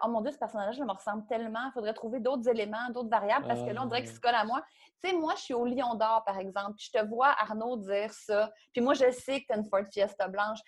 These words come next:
Speaker 1: C'est sûr que je me pisse dessus, tu sais, puis je fais, « Ah non », parce que t'es, t'es entre initiés, tu sais, j'ai l'impression
Speaker 2: Mhm.
Speaker 1: qu'ils ont perdu de vue le côté, euh, international, là, de
Speaker 2: Ben,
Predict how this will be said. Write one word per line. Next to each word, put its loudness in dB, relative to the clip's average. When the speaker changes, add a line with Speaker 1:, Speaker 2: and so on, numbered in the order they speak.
Speaker 1:
C'est 2
sûr 0
que 4
je -6
me 0
pisse -2
dessus, -2
tu -6
sais, -8
puis -10
je -16
fais, « 0
Ah 8
non », -2
parce 4
que 0
t'es, 2
t'es -4
entre 4
initiés, 0
tu -10
sais, -6
j'ai 0
l'impression 0
Speaker 2:
Mhm. 0
Speaker 1:
qu'ils 0
ont 2
perdu -4
de -2
vue 2
le 2
côté, -2
euh, 2
international, -2
là, 2
de 4
Speaker 2:
Ben, 8